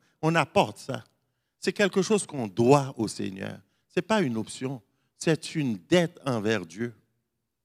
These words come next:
Il y a des offrandes d'amour, c'est autre chose. Notre administrateur est là, je suis sûr qu'il va être d'accord avec moi. Et justement, pendant que je regardais Pasteur,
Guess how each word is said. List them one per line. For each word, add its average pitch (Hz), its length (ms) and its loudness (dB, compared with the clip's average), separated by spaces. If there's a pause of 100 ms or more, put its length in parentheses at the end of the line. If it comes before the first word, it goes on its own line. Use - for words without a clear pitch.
(720)
Il 110 60 -4
y - 20 0
a 90 60 0
des 101 220 -2
offrandes 165 360 0
d'amour, 135 400 0
c'est - 260 -12
autre 151 180 -2
chose. - 460 -18 (1500)
Notre 110 200 -4
administrateur 110 800 -4
est 104 100 -2
là, 117 140 -2
je 120 60 -10
suis 104 200 -10
sûr 120 360 -16
qu'il 95 300 -8 (540)
va 107 100 0
être 95 100 -4
d'accord 101 320 -4
avec 95 260 -4
moi. 92 160 -20 (3250)
Et 117 60 -6
justement, 131 720 0
pendant 117 520 -2
que 104 380 -2
je 92 100 -8
regardais 104 500 -4
Pasteur, 101 640 -8